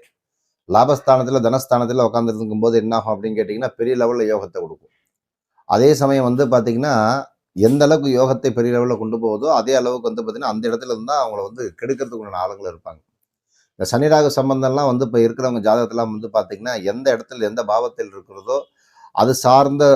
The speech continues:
சம்பந்தப்பட்ட பிரச்சனைகள் அந்த சுத்தி இருக்கிற ஆளுங்களால தான் அவங்களுக்கு அந்த கேடு வினைகள்லாம் நடக்கும். ஏன்னா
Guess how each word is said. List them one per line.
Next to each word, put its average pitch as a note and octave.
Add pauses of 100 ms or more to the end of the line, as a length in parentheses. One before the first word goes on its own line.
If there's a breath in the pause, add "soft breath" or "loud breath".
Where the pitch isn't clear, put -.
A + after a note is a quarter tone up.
(240)
சம்பந்தப்பட்ட A#2
பிரச்சனைகள் B2+ (300)
அந்த A2
சுத்தி -
இருக்கிற C3+
ஆளுங்களால A#2
தான் C3+
அவங்களுக்கு G2+
அந்த F#2+
கேடு A#2
வினைகள்லாம் G2+
நடக்கும். F2+ (160)
ஏன்னா A#2